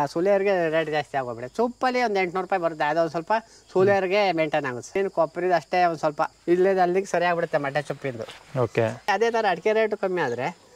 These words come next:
Speaker 1: ಸರ್ ನಾವೇನ್ ಮಾಡ್ತೀವಿ ಅವಾಗ ಅಂದ್ರೆ ನ್ಯಾಚುರಲ್ ಆಗಿ ಎಷ್ಟು ಬಿಡ್ತಾವೋ ಅಷ್ಟು ಬಿಡ್ತೀವಿ. ಗೊಬ್ಬರ ಹಾಕಲ್ಲ, ಏನು ಮೇಂಟೆನೆನ್ಸ್ ಮಾಡೋದಿಲ್ಲ ಸರ್. ನಮ್ಮ ಮನೆ ಮುಂದಿನ ತೋಟ ಇದು, ಅಡಿಕೆ ಗಿಡ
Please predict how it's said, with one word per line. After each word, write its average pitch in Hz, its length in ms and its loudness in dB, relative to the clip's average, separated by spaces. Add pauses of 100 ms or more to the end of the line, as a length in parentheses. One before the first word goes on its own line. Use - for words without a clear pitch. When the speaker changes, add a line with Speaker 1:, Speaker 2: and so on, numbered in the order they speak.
(160)
Speaker 1:
ಸರ್ 214 100 -2
ನಾವೇನ್ 220 340 2
ಮಾಡ್ತೀವಿ 208 280 -2
ಅವಾಗ 180 160 0
ಅಂದ್ರೆ 131 280 -4 (640)
ನ್ಯಾಚುರಲ್ 196 520 2
ಆಗಿ 180 80 0
ಎಷ್ಟು 165 240 -2
ಬಿಡ್ತಾವೋ 180 260 -4
ಅಷ್ಟು 165 180 -2
ಬಿಡ್ತೀವಿ. 143 420 -6
ಗೊಬ್ಬರ 143 220 0
ಹಾಕಲ್ಲ, 160 400 0 (120)
ಏನು 185 360 2
ಮೇಂಟೆನೆನ್ಸ್ 165 420 -4
ಮಾಡೋದಿಲ್ಲ 131 460 -4 (520)
ಸರ್. 208 160 4
ನಮ್ಮ 202 200 4
ಮನೆ 202 140 6
ಮುಂದಿನ 226 420 4
ತೋಟ 190 140 8
ಇದು, 147 300 6
ಅಡಿಕೆ 170 320 2
ಗಿಡ 151 120 8